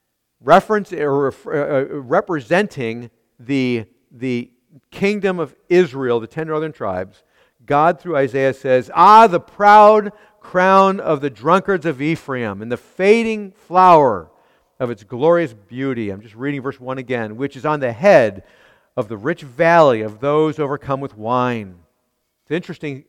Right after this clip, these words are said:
description in this poetic section. In poetry, most things are, are figurative, and so we need to recognize that. So what does God say through, through,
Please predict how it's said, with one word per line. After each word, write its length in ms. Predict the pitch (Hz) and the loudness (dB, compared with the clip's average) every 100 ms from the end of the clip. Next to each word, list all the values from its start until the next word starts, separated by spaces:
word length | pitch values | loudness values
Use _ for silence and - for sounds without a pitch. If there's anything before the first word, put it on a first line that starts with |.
| - | -18
description 600 | 135 - 190 185 - 147 | -16 -6 -2 -2 -4 -6
in 120 | 131 | -6
this 180 | 127 - _ _ | -10 -14 _ _
poetic 500 | 151 143 151 156 143 | -2 4 4 4 0
section. 400 | 151 139 - 117 _ _ | -4 -4 -6 -18 _ _
In 160 | 139 131 | -14 -12
poetry, 480 | - 160 170 175 165 | -2 0 0 -2 -4
most 320 | 143 151 - | -2 -4 -4
things 240 | 160 156 | -8 -8
are, 420 | 147 139 127 127 - _ _ | -4 0 0 0 -4 _ _
are 340 | 131 127 123 120 | -2 2 2 0
figurative, 920 | - 180 156 185 185 196 214 208 - _ _ _ | -2 -4 0 -2 0 2 4 2 -8 _ _ _
and 100 | 127 | -16
so 220 | - 139 | -4 -4
we 240 | 135 135 139 | -4 -8 -8
need 180 | 151 147 | -8 -4
to 80 | 143 | -6
recognize 800 | 120 160 170 190 170 170 175 | 0 0 0 -6 -6 -4 -4
that. 280 | 175 175 180 | -2 0 0
So 280 | - 160 131 _ _ | -2 -2 -2 _ _
what 120 | - 170 | -2 -2
does 120 | 139 | -2
God 240 | 180 160 | 0 0
say 240 | - 170 160 | 0 -4 -4
through, 560 | - 165 151 143 139 _ _ _ _ | -8 -8 -2 -2 -4 _ _ _ _
through, 480 | 160 151 143 143 135 | -8 -4 -4 -6 -8